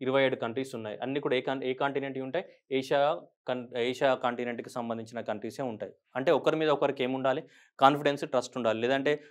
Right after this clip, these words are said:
వాని మీద వీడు అనుమానం, వీని మీద వాడు అనుమానం పట్టింది అనుకో ఏ కంట్రీ డెవలప్ కాదు. So ఒకటి అందరికీ ఏముండాలి? ఒకరో కాన్ఫిడెన్స్ ఉండాలి. దానికోసం Conference of the what? Interaction, Confidence Building Measures in the Asia అనేది ఒక ఆర్గనైజేషన్. దీని ఫస్ట్ మీటింగ్ అనేది నైన్టీన్ నైన్టీ నైన్లో ఏర్పడింది. ఇప్పుడు టూ థౌజండ్ ట్వంటీ వన్లో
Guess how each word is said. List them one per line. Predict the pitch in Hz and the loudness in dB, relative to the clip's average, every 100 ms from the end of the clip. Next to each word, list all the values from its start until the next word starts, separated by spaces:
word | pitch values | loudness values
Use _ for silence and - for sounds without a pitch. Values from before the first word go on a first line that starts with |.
| - | 2
వాని | 127 131 | 4 6
మీద | 143 135 | 4 2
వీడు | 127 127 | 2 2
అనుమానం, | 127 127 123 123 | 2 2 0 0
వీని | 123 | -4
మీద | 127 123 | -4 -2
వాడు | 117 117 | 4 4
అనుమానం | 120 123 120 | 4 2 0
పట్టింది | 117 120 117 | 0 -2 -6
అనుకో | 113 120 | -8 -4
ఏ | 113 | -4
కంట్రీ | 113 120 120 | -2 -2 -2
డెవలప్ | 113 107 101 | -2 -2 -4
కాదు. | 104 98 _ _ _ - | -8 -14 _ _ _ 2
So | |
ఒకటి | 151 151 | 6 8
అందరికీ | 123 131 147 170 160 | 8 6 4 2 4
ఏముండాలి? | 143 143 143 | -2 2 4
ఒకరో | 120 135 139 | 4 2 0
కాన్ఫిడెన్స్ | 123 120 131 127 123 | 0 -2 -2 -6 -6
ఉండాలి. | 113 113 139 | -2 -2 0
దానికోసం | 117 120 120 113 107 | -2 -2 -4 -6 -4
Conference | 120 131 135 135 | -4 -4 -4 -4
of | 131 123 | 0 0
the | 123 | 2
what? | 123 135 - _ 127 | 0 -2 -14 _ -8
Interaction, | 123 143 143 139 151 | 2 4 4 2 -6
Confidence | 143 123 120 131 123 | -2 -4 -2 -6 -6
Building | 123 123 120 | -4 -4 -6
Measures | 117 117 127 | -4 -4 -2
in | 131 | -2
the | 160 123 | 0 -2
Asia | 117 123 | -2 -4
అనేది | 113 139 | -4 -6
ఒక | 127 | 0
ఆర్గనైజేషన్. | 110 113 113 104 101 104 101 _ - - | 0 0 -6 -6 -8 -10 -20 _ -20 -4
దీని | 131 | 2
ఫస్ట్ | 147 143 170 | 4 4 4
మీటింగ్ | 165 156 151 | 2 0 0
అనేది | 139 | 0
నైన్టీన్ | 127 127 135 | 2 0 0
నైన్టీ | 131 127 | -2 -2
నైన్లో | 123 120 143 226 - _ | -2 0 0 -2 -8 _
ఏర్పడింది. | 120 117 110 117 | -6 -4 -2 -2
ఇప్పుడు | 117 123 | -2 -4
టూ | 143 | -2
థౌజండ్ | 156 165 165 | 2 2 4
ట్వంటీ | 156 131 143 | 0 0 0
వన్లో | 139 131 113 113 | 0 2 2 0